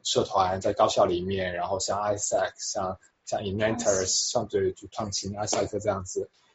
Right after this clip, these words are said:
Speaker 1: 能够覆盖，覆盖，先不想全球，就是全国的这些高校里面都有社创新的社团。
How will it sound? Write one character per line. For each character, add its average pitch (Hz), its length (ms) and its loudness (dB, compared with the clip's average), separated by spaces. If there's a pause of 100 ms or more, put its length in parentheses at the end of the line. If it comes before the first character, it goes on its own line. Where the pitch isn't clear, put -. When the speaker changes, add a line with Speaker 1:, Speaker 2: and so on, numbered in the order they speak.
(120)
Speaker 1:
能 107 160 -6
够 104 140 0
覆 107 200 -2
盖， 101 460 4 (160)
覆 - 140 -12
盖， 98 320 2 (580)
先 110 180 -6
不 107 80 -6
想 92 140 -4
全 101 220 -6
球， 104 160 0
就 123 80 2
是 110 60 2
全 107 260 -2
国 98 300 2
的 101 100 -2
这 107 60 2
些 107 100 4
高 107 180 4
校 104 160 2
里 90 100 0
面 98 140 -2
都 101 100 0
有 92 240 -2 (320)
社 - 160 -4
创 113 140 0
新 113 80 -2
的 104 60 -2
社 107 160 2
团。 95 280 -4